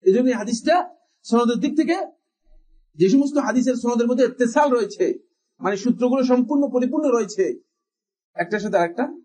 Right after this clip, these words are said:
ধারাবাহিকভাবে আছে, সেগুলো হচ্ছে দুর্বল। কিন্তু জানা গিয়েছে কিছু কিছু মুরসাল আছে, যে মুরসালগুলো এরা যখন মুরসাল বর্ণনা করে থাকেন,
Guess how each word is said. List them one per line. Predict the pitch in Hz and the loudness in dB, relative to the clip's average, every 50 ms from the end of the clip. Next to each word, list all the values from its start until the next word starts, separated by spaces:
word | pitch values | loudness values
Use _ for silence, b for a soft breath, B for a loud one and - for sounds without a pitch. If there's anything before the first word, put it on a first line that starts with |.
| _ _ _ - | _ _ _ -4
ধারাবাহিকভাবে | 165 170 170 165 175 226 233 175 180 180 175 156 | -2 -2 0 0 -2 -2 -2 -2 -2 0 0 0
আছে, | 151 151 - 254 262 285 - _ _ _ _ _ _ _ _ _ | -2 -2 -2 -8 -8 -8 -10 _ _ _ _ _ _ _ _ _
সেগুলো | - 226 220 214 254 277 | -2 0 2 2 2 0
হচ্ছে | 262 - 262 240 | 0 0 0 2
দুর্বল। | 202 196 147 131 127 - - _ _ _ _ _ _ _ _ _ _ _ _ _ _ _ _ _ _ _ _ _ _ _ _ _ _ _ _ _ _ _ _ | 2 2 0 0 -2 -4 -4 _ _ _ _ _ _ _ _ _ _ _ _ _ _ _ _ _ _ _ _ _ _ _ _ _ _ _ _ _ _ _ _
কিন্তু | 233 247 - 254 349 349 349 - - - _ _ _ _ _ _ _ _ _ - | -2 -2 2 2 2 0 0 -4 -8 -18 _ _ _ _ _ _ _ _ _ -2
জানা | 156 220 254 277 285 | 0 2 4 4 2
গিয়েছে | 285 302 320 277 339 330 | 0 -2 -2 -2 0 0
কিছু | 302 262 - | 0 0 0
কিছু | 330 330 302 | 0 2 2
মুরসাল | 262 247 233 226 311 285 | 2 2 4 2 2 2
আছে, | 269 262 262 - 339 330 - - - b b b b | 2 0 -2 -2 -6 -6 -6 -10 -18 b b b b
যে | 214 262 | 0 2
মুরসালগুলো | 247 262 240 233 294 311 302 285 294 320 381 415 403 - - _ _ _ _ _ _ _ _ - _ _ _ _ _ _ _ _ _ _ _ _ _ _ - - - _ _ - - - - _ _ _ _ _ _ _ | 2 2 0 2 2 2 4 4 2 2 2 0 -2 -8 -18 _ _ _ _ _ _ _ _ -20 _ _ _ _ _ _ _ _ _ _ _ _ _ _ -20 -20 -20 _ _ -20 -20 -20 -20 _ _ _ _ _ _ _
এরা | - 233 254 262 | 2 2 4 4
যখন | 254 254 269 269 247 | 2 0 0 -2 0
মুরসাল | 240 226 226 294 277 247 | 0 0 2 2 2 4
বর্ণনা | 247 240 240 247 254 | 4 2 2 2 0
করে | - 302 285 | 0 -2 -2
থাকেন, | 269 262 247 220 175 135 - - | -2 -2 -4 -4 -6 -6 -10 -12